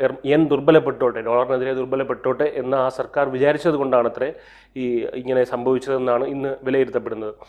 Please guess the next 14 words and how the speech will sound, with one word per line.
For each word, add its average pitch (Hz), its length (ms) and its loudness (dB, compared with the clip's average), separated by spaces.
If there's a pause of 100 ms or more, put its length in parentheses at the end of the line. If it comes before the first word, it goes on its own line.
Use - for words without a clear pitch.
(240)
അതുപോലെ 151 240 6
തന്നെ 160 120 4
ചൈനയും 156 500 6
ഈ 147 40 2
രീതിയിലുള്ള 143 340 2
പ്രവർത്തനങ്ങൾ 131 440 0
നടത്തിയിട്ടുണ്ട്. 120 600 -4 (260)
ചൈന 127 200 2
ആയിരത്തി 131 220 2
തൊള്ളായിരത്തി 135 220 -4
തൊണ്ണൂറ്റി 135 240 -2
നാ-, 135 200 -4
തൊണ്ണൂറ്റിനാല് 135 600 4
കാലഘട്ടത്തിൽ 127 600 2